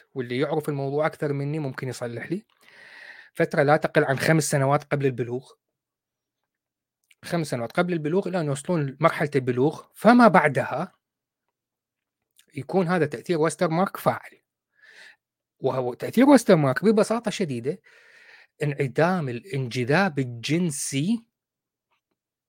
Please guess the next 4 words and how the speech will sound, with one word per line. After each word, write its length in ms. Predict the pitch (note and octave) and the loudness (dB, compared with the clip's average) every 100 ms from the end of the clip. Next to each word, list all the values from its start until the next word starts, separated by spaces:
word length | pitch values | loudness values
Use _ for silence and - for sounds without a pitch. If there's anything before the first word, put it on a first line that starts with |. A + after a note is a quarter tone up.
| _ _ _ _ _ _ _ _ _ _ _ | _ _ _ _ _ _ _ _ _ _ _
تجاه 400 | B2+ A#2+ B2+ F3 - _ - | -12 -4 -4 -4 -8 _ -6
الأقران. 680 | D#3+ - G#3 - B3+ G#3 - _ _ _ _ _ _ _ _ _ _ _ _ _ _ _ _ _ _ _ _ _ - | -4 -2 -2 -2 -4 -4 -8 _ _ _ _ _ _ _ _ _ _ _ _ _ _ _ _ _ _ _ _ _ -12
يعني، 260 | C3 B2 B2 - | -8 -6 -10 -4
فلنفترض 500 | C3 C3+ C#3+ A#2+ | -2 0 -2 -6